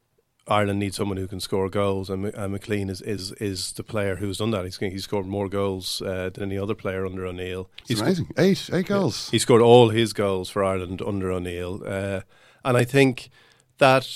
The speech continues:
Speaker 1: whatever it is, that the thing that, that, that thing that O'Neill does, that ki-, you know, that sort of, like, that kind of vague alchemy, that strange alchemy that people talk about,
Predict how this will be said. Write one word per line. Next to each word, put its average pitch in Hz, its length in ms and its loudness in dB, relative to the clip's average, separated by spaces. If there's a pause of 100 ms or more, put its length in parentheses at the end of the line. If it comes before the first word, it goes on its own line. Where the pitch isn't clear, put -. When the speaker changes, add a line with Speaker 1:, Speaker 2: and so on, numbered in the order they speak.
(200)
Speaker 1:
whatever 156 420 8
it 147 120 10
is, 135 340 4
that 127 60 -4
the 110 120 -2
thing 127 280 4
that, 123 240 -2
that, 131 140 -10
that 131 160 4
thing 127 240 4
that 117 120 4
O'Neill 120 420 4
does, 107 640 4 (400)
that 110 300 0
ki-, - 220 -8
you 139 140 2
know, 104 120 2
that 107 180 0
sort 120 220 -2
of, 110 260 -4 (120)
like, 110 240 -2
that 107 220 -2
kind 110 260 -4
of 98 80 -4
vague 110 600 -2
alchemy, 113 540 0
that 104 140 -2
strange 113 360 0
alchemy 110 460 0
that 98 140 -4
people 107 280 -6
talk 110 360 -2
about, 98 420 -8